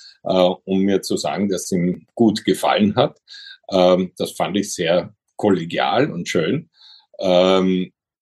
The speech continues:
ich war in, das ist ja, weil alles so eng aufeinander ist, man hat dann manchmal Zeit. Ich gehe dann sehr gerne in Proben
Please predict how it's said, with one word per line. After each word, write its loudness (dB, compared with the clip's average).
ich -6
war 0
in, 2
das -2
ist -2
ja, 2
weil -2
alles 0
so -4
eng 2
aufeinander -2
ist, -6
man -2
hat -6
dann -2
manchmal -4
Zeit. -6
Ich -20
gehe -4
dann 0
sehr 0
gerne 0
in -2
Proben 0